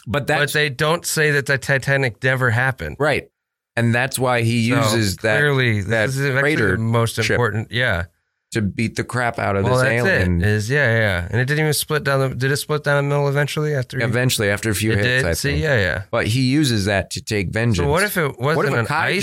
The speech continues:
Speaker 2: iceberg,
Speaker 1: killed the,
Speaker 2: the
Speaker 1: that's what I was
Speaker 2: Titanic?
Speaker 1: thinking, man.
Speaker 2: Yeah. Man.
Speaker 1: That was
Speaker 2: We're really getting to the bottom of things
Speaker 1: that
Speaker 2: here.
Speaker 1: was a, a, a level
Speaker 2: Finally.
Speaker 1: one kaiju, a
Speaker 2: This
Speaker 1: level
Speaker 2: is
Speaker 1: half
Speaker 2: stuff nobody
Speaker 1: five.
Speaker 2: talks about.
Speaker 1: Yeah.
Speaker 2: For good
Speaker 1: Nobody's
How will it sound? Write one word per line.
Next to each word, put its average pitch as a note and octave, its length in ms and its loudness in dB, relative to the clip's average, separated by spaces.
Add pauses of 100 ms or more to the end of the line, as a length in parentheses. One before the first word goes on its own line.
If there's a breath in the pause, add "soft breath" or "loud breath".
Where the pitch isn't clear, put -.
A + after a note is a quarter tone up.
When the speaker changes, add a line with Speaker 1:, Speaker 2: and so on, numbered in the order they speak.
Speaker 2:
iceberg, G#2 200 0
Speaker 1:
killed A#2+ 340 0
the, A2+ 280 0
Speaker 2:
the A#2+ 60 0
Speaker 1:
that's C3 240 -2
what D3+ 100 0
I F#3+ 140 0
was G#3 140 0
Speaker 2:
Titanic? - 60 -14
Speaker 1:
thinking, E3+ 360 0
man. F#2 360 0 (160)
Speaker 2:
Yeah. A2+ 400 0 (840)
Man. G2+ 340 2 (800)
Speaker 1:
That C3 120 0
was C#3 140 4
Speaker 2:
We're D#3 160 2
really E3+ 180 2
getting A#2+ 220 -2
to A#2+ 60 0
the G#2+ 100 0
bottom A#2+ 340 0
of F2+ 100 -2
things F2 220 -6
Speaker 1:
that A#2+ 140 0
Speaker 2:
here. F#2 80 0
Speaker 1:
was A2 160 0
a, G#2+ 280 2 (120)
a, F#2 400 2
a G2+ 80 0
level A2 100 2 (300)
Speaker 2:
Finally. F#2+ 80 0
Speaker 1:
one G#2+ 360 2
kaiju, A2+ 440 -2
a - 20 -2
Speaker 2:
This B2 100 2
Speaker 1:
level C3 200 2
Speaker 2:
is B2 60 0
Speaker 1:
half C#3 120 2
Speaker 2:
stuff C3+ 160 0
nobody C3 300 2
Speaker 1:
five. G2 60 0
Speaker 2:
talks C3 280 0
about. F2+ 320 -2 (160)
Speaker 1:
Yeah. A2 300 0 (640)
Speaker 2:
For - 140 -2
good B2+ 80 4
Speaker 1:
Nobody's C#3 200 4